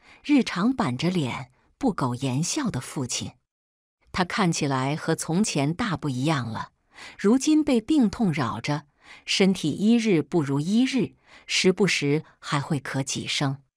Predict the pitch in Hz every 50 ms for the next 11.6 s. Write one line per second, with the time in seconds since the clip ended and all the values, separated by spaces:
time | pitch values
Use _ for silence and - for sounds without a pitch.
0 | _ _ _ _ _ _ _ _ _ _ _ _ _ _ - - - 220 180 175
1 | - 175 156 143 - - 175 156 151 147 139 131 131 127 127 - 190 180 175 175
2 | - 190 185 175 160 135 120 120 135 131 - - - 139 151 170 180 147 120 123
3 | - 170 165 165 156 139 - - 143 120 - - - _ _ _ _ _ - -
4 | - - - 202 185 165 170 190 240 254 247 - 262 214 - 175 156 185 214 220
5 | 160 120 - - - - 120 120 135 151 - _ _ _ _ _ _ _ _ -
6 | - - 208 170 147 135 117 131 - _ _ _ _ _ _ _ _ - 202 180
7 | 170 - - 208 196 202 - 233 190 156 143 127 123 - 143 139 - - - 262
8 | 233 165 123 - - - - _ _ _ _ _ _ _ _ _ _ _ _ _
9 | - - - 180 151 - - 160 127 120 - _ _ _ - - - - - 196
10 | 214 233 233 208 170 196 190 170 156 - - 139 - - - 185 185 - - -
11 | 151 151 - 196 180 147 127 113 - - -